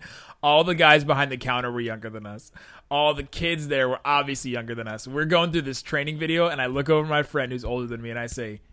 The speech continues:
"You are the oldest human in this building right now." <laughs> But we had fun. We got, you know, I got shot in the neck. I got shot in the back. I have welts. You know, all the, all the good stuff.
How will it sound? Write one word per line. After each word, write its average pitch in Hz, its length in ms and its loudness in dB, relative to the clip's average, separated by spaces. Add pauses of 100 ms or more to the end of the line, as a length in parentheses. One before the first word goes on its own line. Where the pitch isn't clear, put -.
(120)
"You 147 220 0
are 151 100 4
the 135 180 0
oldest 127 440 -6
human 117 380 -10
in 104 120 -12
this 107 180 -12
building 98 400 -14
right 76 200 -20
now." 135 1400 -8 (120)
<laughs> 147 180 -8 (300)
But 139 180 -2
we 165 140 4
had 160 220 4
fun. 120 420 -6
We 127 160 -8
got, 131 220 -4
you 131 160 -10
know, 110 160 -8
I 123 120 -4
got 139 240 -4
shot 143 320 0
in 139 60 -10
the 131 80 -8
neck. 120 420 -6
I 127 80 -8
got 123 140 -6
shot 127 240 -4
in 127 60 -12
the 131 60 -8
back. 117 380 -8
I 120 60 -8
have 120 160 -6
welts. 117 600 -8
You 120 120 -14
know, 107 140 -10
all 139 300 -2
the, 127 240 -4 (400)
all 151 100 -2
the 147 100 -6
good 113 220 -10
stuff. - 460 -14